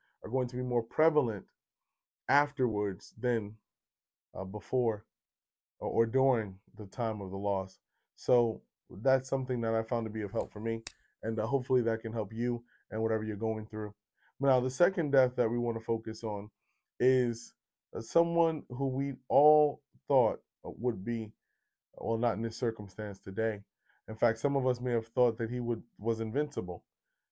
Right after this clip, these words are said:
You may recognize him, uh, as the Ranger from the, the, the series of Power Ranger movies. He did several movies,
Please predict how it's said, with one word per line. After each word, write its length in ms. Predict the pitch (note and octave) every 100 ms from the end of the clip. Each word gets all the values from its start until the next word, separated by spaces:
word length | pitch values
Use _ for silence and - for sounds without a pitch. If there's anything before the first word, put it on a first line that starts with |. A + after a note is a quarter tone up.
| _
You 180 | A2+ B2
may 180 | B2+ B2
recognize 720 | C#3 C#3+ C3+ C3+ C3 C3+ C3
him, 360 | C#3 D#3 D#3+ -
uh, 120 | - -
as 240 | A#2 A#2
the 200 | G#2+ A#2 A2+ -
Ranger 680 | A2 C#3 D#3 D3 D3+ E3 - _ _ _ _ _
from 160 | A#2+ A#2
the, 180 | G#2+ - E2+
the, 280 | G#2+ - -
the 80 | A2+
series 360 | - C#3 C3
of 140 | A#2+ -
Power 240 | A#2+ B2
Ranger 300 | B2+ B2+ B2
movies. 340 | B2 B2+ A#2+ B2
He 80 |
did 160 | C3 C3+
several 280 | C3+ C3 B2
movies, 500 | A#2+ G#2+ G#2+ G#2